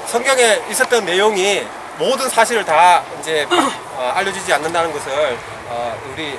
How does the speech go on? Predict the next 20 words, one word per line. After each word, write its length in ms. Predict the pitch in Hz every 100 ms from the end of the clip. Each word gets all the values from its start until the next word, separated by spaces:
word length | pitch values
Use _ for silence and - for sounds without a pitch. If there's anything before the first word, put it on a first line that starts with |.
| 107
아, 180 | 123 110 -
알 100 | 139
수 140 | - 147 165
있고요. 420 | - 120 123 - - - - - -
어, 360 | 139 139 143 160
그리고 600 | - 311 262 247 247 135 233 - - - - - - - - -
여호수아의 840 | 160 196 277 - 330 330 294 262 - -
서에 280 | - 277 269
와가지고 580 | 151 139 262 262 220 208
처음으로 840 | - 233 269 302 247 185 214 294 -
이, 280 | 165 160 151 135
어, 320 | 120 123 120 123
라기스가 600 | 110 170 - 196 147 139
언급이 460 | 226 220 180 139 117 - 113
됩니다. 320 | 117 139 120 98 - -
그래서 420 | 170 165 160 151 147
우리가 220 | 180 185
잘 120 | 165
알듯이, 540 | 190 196 202 175 170 165 117 - - - -
어, 320 | 139 131 135